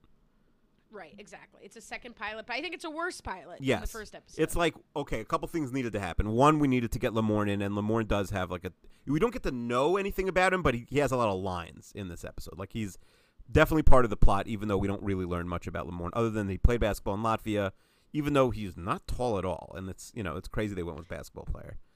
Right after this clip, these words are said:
Speaker 2: when, uh,
Speaker 1: I mean, that's very me, that I have a lot of lines, but you don't get to learn anything about me.
Speaker 2: Mm-hmm. Yeah, be, uh, I, Lamorne is, like, five eight, I think. Uh,
Speaker 1: Yeah, I mean, it's not,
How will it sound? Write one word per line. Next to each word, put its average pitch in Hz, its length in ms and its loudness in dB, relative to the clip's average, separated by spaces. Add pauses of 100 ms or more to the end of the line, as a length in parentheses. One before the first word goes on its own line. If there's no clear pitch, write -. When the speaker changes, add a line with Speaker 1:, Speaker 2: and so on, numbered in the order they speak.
(320)
Speaker 2:
when, 76 360 -12
uh, - 220 -14 (160)
Speaker 1:
I 285 80 -8
mean, 302 240 -12
that's 247 300 -10
very 285 340 -14
me, 220 560 -18
that 208 280 -16 (140)
I 208 120 -2
have 226 160 -10
a - 20 -6
lot 220 200 -2
of 208 80 -6
lines, 196 360 -8
but 196 140 -14
you 202 40 -16
don't 202 160 -10
get 196 120 -12
to 196 80 -14
learn 190 200 -12
anything 185 360 -14
about 220 260 -6
me. 156 120 4
Speaker 2:
Mm-hmm. 131 200 0 (800)
Yeah, 123 280 2
be, 123 240 2
uh, 143 280 6
I, 185 100 2
Lamorne 240 420 4
is, - 120 2
like, 113 240 -2
five 95 240 -2
eight, 104 180 -2
I - 80 -10
think. - 320 -20 (1080)
Uh, 101 200 -4
Speaker 1:
Yeah, 392 240 0
I 359 60 -4
mean, 359 200 -8
it's 359 180 -16
not, 320 340 -10